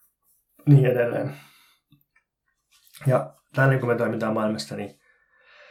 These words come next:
niin, niin tää mitä me kohdataan, tää moninaisuus, niin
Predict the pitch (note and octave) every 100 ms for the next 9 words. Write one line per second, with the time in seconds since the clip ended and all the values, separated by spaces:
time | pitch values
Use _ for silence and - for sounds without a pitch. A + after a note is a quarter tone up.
0 | - _ _ _ _ _ A2+ A2 A2 A2
1 | G#2+ - - C3 B2 - - C3+ B2 -
2 | A2 A2 - _ _ _ A#2 A2+ A2 -
3 | A2+ A2+ A2 G#2+ G#2+ A2+ A2 A2+ A2+ -